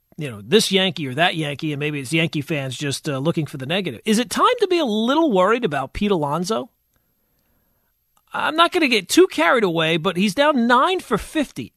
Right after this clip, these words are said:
Eight of those hits are singles. He struck out in forty percent of his at-bats, and I was watching Tom Verducci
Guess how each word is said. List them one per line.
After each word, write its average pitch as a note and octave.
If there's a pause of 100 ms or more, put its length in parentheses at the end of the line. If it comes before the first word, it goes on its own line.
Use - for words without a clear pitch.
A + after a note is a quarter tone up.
Eight D4
of E4
those C#4+
hits A#3+
are F3
singles. - (460)
He -
struck E4
out D4+
in F3
forty D4+
percent B3+
of G3+
his D#3+
at-bats, F#3+
and F3+
I -
was D#3+
watching G3+
Tom A3
Verducci F3